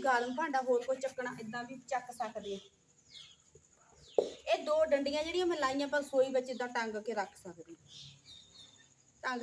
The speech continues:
ਕੇ ਰੱਖ ਸਕਦੇ ਆ। ਇਹ ਆਪਾਂ ਇਹ ਬਣਾਏ ਆ ਕੁੱਤੇ ਦੇ ਦਸਤਾਨੇ, ਦੇਖ ਸਕਦੇ ਹੋ। ਘਰ ਦੀਆਂ ਵੇਸਟ ਚੀਜ਼ਾਂ ਦੇ ਗਾਲ, ਕਿਉਂਕਿ ਕੱਲ੍ਹ ਮੈਂ, ਹਨਾ, ਸਾਗ ਬਣਾਇਆ, ਪਤੀਲਾ ਤੱਤਾ ਸੀ, ਮੇਰਾ ਉਂਗਲ ਮੱਚ ਗਈ, ਦੇਖੋ, ਛਾਲਾ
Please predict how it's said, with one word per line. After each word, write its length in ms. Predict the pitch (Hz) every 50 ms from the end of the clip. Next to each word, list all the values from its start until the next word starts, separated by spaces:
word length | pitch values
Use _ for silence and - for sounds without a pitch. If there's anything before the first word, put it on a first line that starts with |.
| 240 240
ਕੇ 100 | 262 240
ਰੱਖ 180 | 226 202 202 -
ਸਕਦੇ 320 | - - 190 180 170 180 180
ਆ। 40 | 175 - - _ _ -
ਇਹ 140 | - 262 277
ਆਪਾਂ 220 | 247 254 - 240 226
ਇਹ 140 | 233 285 285 254 233
ਬਣਾਏ 280 | 247 254 262 247 190 156
ਆ 60 | 160
ਕੁੱਤੇ 320 | 165 - - _ _ 151
ਦੇ 180 | 156 156 165 190 - - - - _ _ _ - - - - - - _ _ _ -
ਦਸਤਾਨੇ, 540 | 214 214 - - - 208 196 196 190 185 180 185 - - _ _ _ _ - _ _ - _ - - - 784 - - - - - - - - - - - - - - 196 185
ਦੇਖ 240 | 220 247 240 240 247 262
ਸਕਦੇ 320 | 240 208 202 196 180 190
ਹੋ। 60 | 190 - - - - - - - 740 762 784 784 784 784 740 784 784 - - 762 740 762 784 784 - - _ 719 784 762 807 784 784 _ _ 762 740 762 784 807 807 _ _ - 762 740 740 762 784 784 - _ _ _ -
ਘਰ 140 | 587 571 262
ਦੀਆਂ 160 | - 254 240
ਵੇਸਟ 300 | 226 240 262 277 277 -
ਚੀਜ਼ਾਂ 240 | - 285 233 269 262
ਦੇ 80 | 277 285 247
ਗਾਲ, 200 | 269 269 269 262
ਕਿਉਂਕਿ 220 | 262 294 294 311 302
ਕੱਲ੍ਹ 340 | - 285 277 285 349 381
ਮੈਂ, 260 | 349 330 294 285 285 294
ਹਨਾ, 260 | 302 330 370 392 370 370
ਸਾਗ 260 | - 302 262 254 254 262
ਬਣਾਇਆ, 240 | 277 311 330 311
ਪਤੀਲਾ 380 | 269 254 - 277 277 277 330 349
ਤੱਤਾ 280 | 339 294 - - 262 254
ਸੀ, 100 | 262 285
ਮੇਰਾ 200 | 277 277 277 311
ਉਂਗਲ 260 | 311 285 262 262 254
ਮੱਚ 160 | 247 226 208
ਗਈ, 160 | - 190 190 220
ਦੇਖੋ, 220 | 220 226 233 247
ਛਾਲਾ 380 | 247 - 240 202 190 180 180